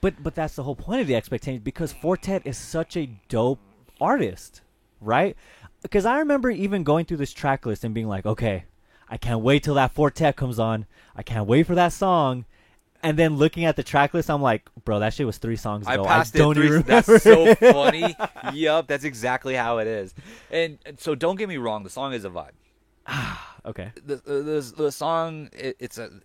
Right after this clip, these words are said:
Speaker 2: it's a vibe. It's something you're putting on in the background while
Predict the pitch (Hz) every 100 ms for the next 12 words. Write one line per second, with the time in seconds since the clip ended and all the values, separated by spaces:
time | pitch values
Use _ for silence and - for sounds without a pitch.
0 | _ - 117 95 104 90 82 98 - 117
1 | 107 110 101 98 - 104 98 98 98 95
2 | 87 95 90 95 92 90 90 - - _
3 | - 107 104 104